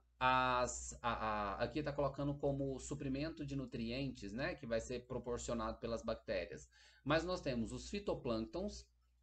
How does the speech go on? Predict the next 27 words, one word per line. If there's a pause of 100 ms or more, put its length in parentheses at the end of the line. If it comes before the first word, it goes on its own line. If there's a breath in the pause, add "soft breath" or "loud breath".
(120)
que
podem
alimentar
o
zooplâncton, (400)
que
pode
alimentar,
por
exemplo,
os
peixes. (320 soft breath)
Ou
eu
tenho
o
fitoplâncton, (280)
que
pode
alimentar
a,
aí
nesse
caso,
né,
um
caranguejo.